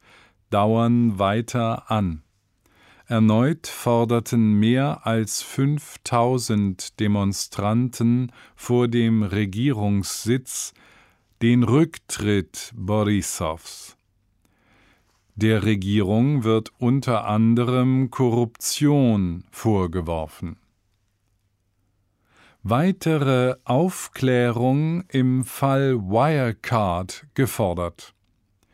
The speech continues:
Im Skandal um den Zusammenbruch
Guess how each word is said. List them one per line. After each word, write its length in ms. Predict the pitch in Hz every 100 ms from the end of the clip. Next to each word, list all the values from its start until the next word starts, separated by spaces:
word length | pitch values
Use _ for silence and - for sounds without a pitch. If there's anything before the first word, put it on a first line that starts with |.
| _ - -
Im 160 | 143 135
Skandal 920 | - 135 117 101 101 101 95 95 95
um 380 | 123 113 110 101
den 480 | 107 107 107 104 104
Zusammenbruch 1200 | - 113 92 95 107 120 117 92 95 101 -